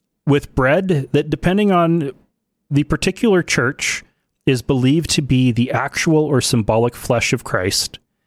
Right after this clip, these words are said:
and wine as the actual or symbolic blood of Christ. And even the most lax of mainstream Christians will still attend and take part in the rituals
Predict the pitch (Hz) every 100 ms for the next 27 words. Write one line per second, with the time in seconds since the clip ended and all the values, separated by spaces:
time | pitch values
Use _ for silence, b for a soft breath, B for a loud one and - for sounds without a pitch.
0 | _ _ _ - 123 113 117 135 147 151
1 | 120 - 143 123 - - 127 143 120 135
2 | 113 107 107 - 107 95 90 - 90 -
3 | - - 135 139 139 165 170 190 180 160
4 | 156 - 135 139 - - 139 135 135 131
5 | - 139 123 127 - 135 113 - 113 -
6 | 127 135 131 131 117 107 98 120 - -
7 | 117 - 120 117 117 - - 98 95 -